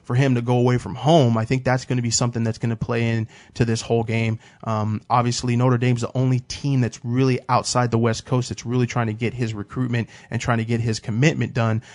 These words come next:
But I think at the end of the day, it's probably gonna come down to U C L A, U S C. There might be another team in there on the West Coast that's able to kinda get in there. But, um, ev-, obviously,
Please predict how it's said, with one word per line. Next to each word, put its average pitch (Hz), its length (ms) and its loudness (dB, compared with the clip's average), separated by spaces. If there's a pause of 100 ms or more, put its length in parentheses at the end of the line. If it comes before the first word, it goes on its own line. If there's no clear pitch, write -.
(260)
But 117 300 4
I 120 120 0
think - 300 -4
at - 80 -8
the 208 120 -2
end 208 80 0
of 196 100 0
the 190 60 -2
day, 180 100 2
it's 123 100 0
probably 139 300 4
gonna 131 180 2
come 127 220 2
down 123 280 2
to 120 120 -4
U 123 160 2
C 131 160 0
L 120 180 2
A, 117 140 2
U 120 240 2
S 120 160 2
C. 120 320 -2 (240)
There 139 160 0
might 147 220 4
be 143 80 2
another 123 240 4
team 120 260 0
in 117 140 2
there 117 180 2
on 117 120 2
the 113 60 0
West 117 240 0
Coast 123 220 -2
that's 120 160 -4
able 117 220 -2
to 117 80 -4
kinda 113 260 -2
get 120 180 -2
in 117 140 0
there. 117 240 0 (240)
But, 117 340 2
um, 113 400 2 (360)
ev-, 151 260 2 (100)
obviously, - 540 0